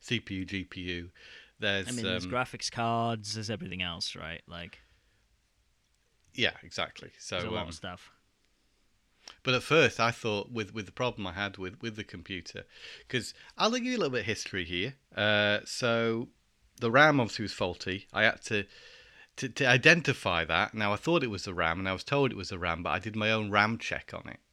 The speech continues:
Speaker 1: You know, I
Speaker 2: Yeah.
Speaker 1: booted the computer up with a, a program that was gonna check my ram. It said, "You have to do so many passes," left it on for, like, six hours. It said the ram was fine. I ended up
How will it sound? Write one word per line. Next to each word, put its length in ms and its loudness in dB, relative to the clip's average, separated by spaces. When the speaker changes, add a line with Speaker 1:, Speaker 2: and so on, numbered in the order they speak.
Speaker 1:
You 80 -8
know, 140 -4
I 120 -2
Speaker 2:
Yeah. 140 -6
Speaker 1:
booted 340 -2
the 100 -4
computer 560 -8
up 120 -10
with 160 -8
a, 200 -6
a 60 -14
program 540 -4
that 80 -10
was 80 -16
gonna 160 -12
check 240 -6
my 100 -6
ram. 320 0
It 100 -12
said, 280 -6
"You 80 2
have 140 -2
to 80 -6
do 20 -6
so 200 -2
many 180 -8
passes," 520 -6
left 200 -6
it 60 -6
on 80 -8
for, 120 -8
like, 100 -10
six 360 -6
hours. 460 -2
It 100 -14
said 180 -6
the 100 -4
ram 260 2
was 160 -8
fine. 420 -2
I 60 -8
ended 240 -8
up 60 -16